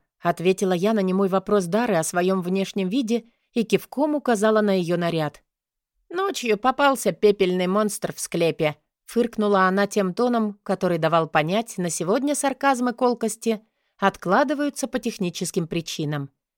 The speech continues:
Я же припомнила, что у Дары была ночная практика на кладбище, но уже был день, у которого вот-вот истекал срок годности. Видимо, это и отразилось на моём лице,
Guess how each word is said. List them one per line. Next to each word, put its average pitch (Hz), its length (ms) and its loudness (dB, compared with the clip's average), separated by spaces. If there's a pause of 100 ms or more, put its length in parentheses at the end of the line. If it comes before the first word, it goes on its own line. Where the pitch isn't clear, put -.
(220)
Я 185 200 2
же 165 100 -4
припомнила, 170 600 0
что 175 240 -6
у 165 60 -4
Дары 185 300 0
была 175 220 -2
ночная 190 400 -2
практика 226 460 -4
на 262 100 -2
кладбище, 165 720 -2 (480)
но 156 140 -2
уже 151 200 -2
был 190 220 0
день, 202 460 -2 (280)
у 165 80 -6
которого 175 380 0
вот-вот 165 460 -2
истекал 175 460 -2
срок 254 280 -2
годности. 165 680 -2 (460)
Видимо, 170 400 -2
это 214 220 0
и 185 60 2
отразилось 180 580 -2
на 175 100 -4
моём 180 300 -2
лице, 190 400 -2